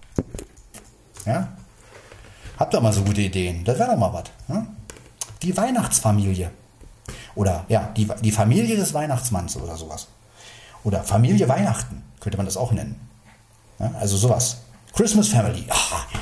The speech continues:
also im Englischen ist es, kommt das wieder geil. Weihnachtsfamilie, Christmas Family.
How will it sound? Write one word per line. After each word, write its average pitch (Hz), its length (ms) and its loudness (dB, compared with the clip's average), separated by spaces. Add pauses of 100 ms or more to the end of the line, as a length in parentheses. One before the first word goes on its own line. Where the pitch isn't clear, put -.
(800)
also 104 160 2
im 95 100 0
Englischen 147 400 0
ist 127 140 2
es, 117 240 4
kommt 117 180 2
das 117 140 2
wieder 110 140 2
geil. - 340 -6
Weihnachtsfamilie, 90 800 -2
Christmas 123 500 2
Family. 90 460 -4